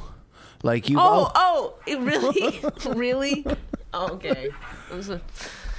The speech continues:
Speaker 2: this is coming as a shock to my husband that I'm actually a woman. I've kept it a secret for, uh, for
Speaker 1: Uh,
Speaker 2: a
Speaker 1: no,
Speaker 2: long
Speaker 1: no,
Speaker 2: time.
Speaker 1: you didn't fucking. You're just a comic, and when you call in, you're a comic. Okay,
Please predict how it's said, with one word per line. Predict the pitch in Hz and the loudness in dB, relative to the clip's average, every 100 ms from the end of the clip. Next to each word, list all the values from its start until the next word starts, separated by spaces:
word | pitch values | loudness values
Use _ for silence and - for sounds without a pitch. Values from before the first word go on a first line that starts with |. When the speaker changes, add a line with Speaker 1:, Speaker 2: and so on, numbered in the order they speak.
| - | -8
Speaker 2:
this | - | -4
is | 175 165 | -2 0
coming | 190 170 165 | 0 2 2
as | 143 | 0
a | |
shock | 131 - 147 143 - | -2 0 2 0 0
to | 147 | -2
my | 135 | 0
husband | 131 135 - - 131 | 0 0 0 0 0
that | 127 135 | -2 -2
I'm | 131 | 0
actually | 127 135 - 175 139 | 0 2 2 2 2
a | |
woman. | 127 135 127 131 180 - - - - | 0 0 -2 -4 -8 -12 -14 -16 -6
I've | - 156 | -2 2
kept | 240 226 214 | 2 2 2
it | |
a | 165 | 2
secret | - 202 - 147 - | 2 0 2 0 0
for, | - 143 135 135 | 0 2 2 2
uh, | 135 135 | 0 -2
for | 123 151 | -2 0
Speaker 1:
Uh, | |
Speaker 2:
a | 151 | 4
Speaker 1:
no, | 147 | 4
Speaker 2:
long | 123 143 | 4 4
Speaker 1:
no, | 156 | 6
Speaker 2:
time. | 143 | 6
Speaker 1:
you | 156 | 6
didn't | 185 147 | 4 2
fucking. | 160 143 151 143 131 113 - - | 2 2 2 2 0 -4 -12 -2
You're | 147 | 0
just | 165 151 | 2 0
a | 165 | -2
comic, | - 156 190 165 - | 0 0 2 0 0
and | 117 | 0
when | 120 | 0
you | 123 | 0
call | - 123 123 | 2 2 2
in, | 135 | 2
you're | 147 147 | 0 -2
a | |
comic. | - 185 196 131 76 - - - - - - - | -2 0 0 0 -4 -10 -16 -18 -20 -20 -16 -6
Okay, | 107 113 113 120 | -2 0 0 0